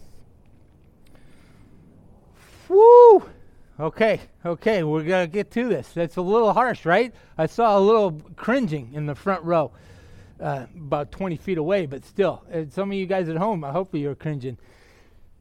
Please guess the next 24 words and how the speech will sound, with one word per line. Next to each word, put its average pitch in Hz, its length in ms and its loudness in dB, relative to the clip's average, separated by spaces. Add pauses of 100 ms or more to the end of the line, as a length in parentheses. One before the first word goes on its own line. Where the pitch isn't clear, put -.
(440)
Jesus 247 640 -2
does 190 400 0
not 226 360 -2
pull 226 360 2
any 214 220 -2
punches. - 680 -6 (1120)
And 165 160 -4
let 226 160 -2
me 233 80 0
remind 226 480 0
everybody, 170 500 -4 (300)
these 226 320 -2
are 208 240 0
rules 240 560 0
for 208 200 -2
living 247 480 4
in 208 200 -2
the 196 80 -2
kingdom 240 500 -4
of 175 140 0
God 220 420 0 (120)
amongst 190 680 -2 (1160)
this 175 380 -2
world 170 480 -4